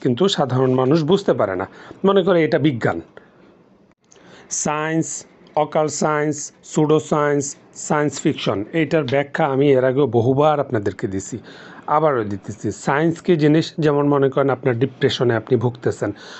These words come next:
আপনার ভালো লাগতেছে না, আপনার মানসিক অবস্থা খারাপ, এই ক্ষেত্রে আপনি কি করবেন? কোরআন তেলাওয়াত করবেন, নামাজ পড়বেন, জিকির করবেন, মসজিদে যাবেন,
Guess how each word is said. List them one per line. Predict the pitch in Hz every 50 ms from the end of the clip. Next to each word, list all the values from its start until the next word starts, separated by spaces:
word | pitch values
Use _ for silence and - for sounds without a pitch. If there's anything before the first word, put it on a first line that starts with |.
| - - -
আপনার | 143 131 139 135 135
ভালো | 113 123 139 143 139
লাগতেছে | 139 123 123 - - 123 - -
না, | - 107
আপনার | 107 - 131 123
মানসিক | 123 127 131 135 131 - 139 -
অবস্থা | 143 131 135 127 - - 123
খারাপ, | - - 120 104 101 - -
এই | 175 165
ক্ষেত্রে | - - 175 - 175
আপনি | 170 - - 185
কি | 180 - 190
করবেন? | 175 - 175 156 147 185 214 226 - - - - - - - -
কোরআন | - 135 139 131 131
তেলাওয়াত | 127 139 123 131 123 123 -
করবেন, | - 147 127 120 120 123 123 123
নামাজ | 123 131 135 139 139 139 135 - - -
পড়বেন, | 139 135 127 113 120 120 120 120
জিকির | 110 107 156 156 160 - 170 147
করবেন, | 123 - 143 127 117 117 127 123 123 123
মসজিদে | 135 151 160 165 151 127 147 143 131 139 131
যাবেন, | 117 123 120 117 113 120 120 117